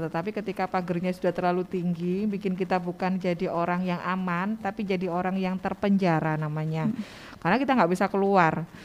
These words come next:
Speaker 1: Kalau kita masih merasa aman, kita mau keluar masuk nggak masalah
Speaker 2: Mm-mm.
Speaker 1: gitu. Tapi begitu pagarnya tinggi banget, mau keluar susah, ya itu namanya terpenjara, namanya sudah. Berarti bukan sesuatu yang oke.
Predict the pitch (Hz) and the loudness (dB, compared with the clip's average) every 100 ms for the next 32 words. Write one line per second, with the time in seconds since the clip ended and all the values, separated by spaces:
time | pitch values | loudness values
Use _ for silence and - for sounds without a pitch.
0 | - - 196 190 190 202 202 202 202 - | -20 0 4 4 2 0 0 0 -2 0
1 | 190 180 - 208 202 208 160 208 277 339 | -2 -2 -4 -4 -2 -2 0 2 0 0
2 | 254 214 202 208 202 202 214 240 403 214 | 2 4 4 4 6 8 6 6 4 4
3 | 175 180 240 233 196 185 214 180 175 160 | 4 4 6 8 8 8 6 2 2 0
4 | 170 202 240 208 196 208 202 214 185 190 | 0 0 0 2 2 2 2 0 2 0
5 | 190 190 202 190 180 185 180 277 220 226 | 2 0 0 0 2 2 2 0 -2 0
6 | 196 202 214 214 202 - 359 - - - | 2 4 2 0 -2 2 0 0 -16 -18
7 | - - 170 226 220 190 202 220 - 175 | -16 2 2 6 6 6 6 4 0 2
8 | 170 160 156 214 233 214 202 190 185 190 | 2 4 2 2 2 4 4 2 2 0
9 | 180 175 151 151 147 220 175 165 165 160 | 0 -2 -2 -2 -2 -2 -4 -4 -4 -4
10 | 160 160 151 160 156 160 175 - 147 151 | -4 -6 -2 -2 0 -2 -4 -4 -4 -4